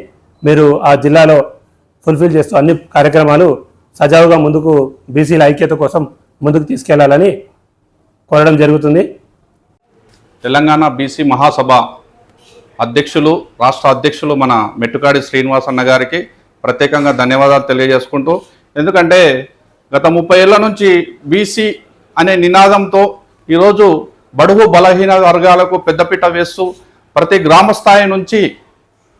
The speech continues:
Speaker 2: నియోజకవర్గ స్థాయి నుంచి మరియు జిల్లాల స్థాయిలో కూడా ఎక్కడ ఏ సమస్య జరిగినా కూడా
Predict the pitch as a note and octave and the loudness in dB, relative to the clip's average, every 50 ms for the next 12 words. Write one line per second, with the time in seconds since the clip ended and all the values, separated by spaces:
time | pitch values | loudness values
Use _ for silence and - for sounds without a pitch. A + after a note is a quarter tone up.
0 | _ _ _ C#3+ E3+ G3+ G#3 G3 G#3 G3+ G#3 G3+ G3 F#3+ F#3+ F3+ F#3 - - F3 | _ _ _ 0 2 4 4 4 4 4 4 2 4 2 2 0 0 0 2 2
1 | F3 F#3 F3+ F#3 F#3 F3+ - G3+ F3 F3 F3+ F#3+ G3 F#3+ D#3 C3 C3 C3 E3 F3 | 2 2 0 -2 -4 -4 -4 0 0 2 2 4 2 2 0 -2 -2 -2 0 2
2 | G3+ G#3 G#3 G3+ G3+ - - G3 F#3 F#3+ F#3+ F#3+ F#3+ F3+ F3 F#3+ F#3+ G3+ F3 C#3 | 4 4 4 2 0 0 0 2 2 2 2 2 0 2 0 2 4 4 4 2
3 | - - - _ _ _ _ _ D3 D#3 - - A3+ A3 A3 F#3+ F#3+ G#3 G3+ - | 0 -6 -14 _ _ _ _ _ -6 -4 0 2 2 4 4 4 4 2 2 0
4 | G3+ G3+ G#3 G3 - G#3 F#3+ F#3+ F#3 F#3 F#3 F#3 F#3 F3+ F3 F#3+ G3 F#3 | -2 -2 -4 -2 -2 -2 0 2 0 0 2 0 -2 0 2 2 4 4